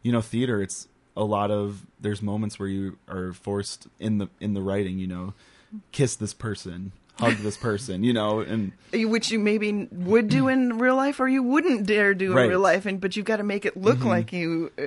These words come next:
Speaker 2: you
Speaker 1: Yeah,
Speaker 2: know.
Speaker 1: so, like, I took the liberty to do, like, a special intimacy rehearsal toward the beginning, and I had everyone who had a intimate moment with another person, you know,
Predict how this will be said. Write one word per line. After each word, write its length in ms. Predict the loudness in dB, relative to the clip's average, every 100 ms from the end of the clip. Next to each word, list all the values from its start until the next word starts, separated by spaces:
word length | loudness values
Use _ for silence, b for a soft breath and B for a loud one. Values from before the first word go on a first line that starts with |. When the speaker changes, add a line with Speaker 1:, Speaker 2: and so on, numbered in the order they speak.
| -8
Speaker 2:
you 120 | 0
Speaker 1:
Yeah, 120 | 2 2
Speaker 2:
know. 40 |
Speaker 1:
so, 220 | 0 -2
like, 260 | 0 0 -2 -2
I 380 | 0 0 -2 -8 -8
took 240 | -6 -4
the 100 | -2
liberty 360 | -2 -2 -4 -4
to 80 |
do, 280 | -4 -4 -4
like, 280 | -4 -6 -8
a 120 | -12 -12
special 440 | -8 -8 -6 -8
intimacy 440 | -6 -4 -4 -6 -8
rehearsal 460 | -6 -8 -8 -10
toward 240 | -8 -8 -8
the 80 | -8
beginning, 540 | -8 -8 -8 -10 -10
and 300 | -10 -10 -12 b b b -4
I 80 |
had 160 | -2 -2
everyone 480 | -4 -4 -4 -4 -4
who 460 | -6 -6 -8 -10 -12
had 280 | -8 -6 -6
a 240 | -8 -10
intimate 480 | -8 -8 -6 -8 -6
moment 440 | -6 -6 -6 -8 -8
with 220 | -10 -8
another 300 | -8 -6 -8
person, 400 | -8 -10 -8 -8
you 80 | -6
know, 240 | -8 -10